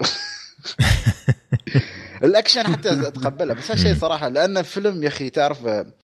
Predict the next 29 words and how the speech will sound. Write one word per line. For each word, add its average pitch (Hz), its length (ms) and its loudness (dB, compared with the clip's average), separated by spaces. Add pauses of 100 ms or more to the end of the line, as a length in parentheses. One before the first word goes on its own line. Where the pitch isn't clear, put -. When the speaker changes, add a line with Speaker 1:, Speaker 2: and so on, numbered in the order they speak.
(120)
Speaker 1:
آه، 110 140 2
تحس 165 320 -4
من 135 160 2
الأفلام 120 460 2
اللي 98 140 0
والله 117 280 4
يا 98 60 4
أخي 90 400 -2
لو 95 200 -2
بس - 580 -2
عدلوا 120 400 0
مثل 110 520 0
التمثيل 113 680 2
مثل 113 200 -2
ما 110 100 0
تقول، 101 400 0 (340)
أنا 147 140 4
بس 175 200 0
التمثيل 147 380 4
عندي 110 160 0
لو 175 160 2
تعدل 160 420 0
صدقني 131 360 0
يكون 110 140 -4
شيء، 82 520 -4
شيء 95 300 -2
خرافي. 80 440 -8 (260)
Speaker 2:
والله 151 220 4
ممكن، 123 440 0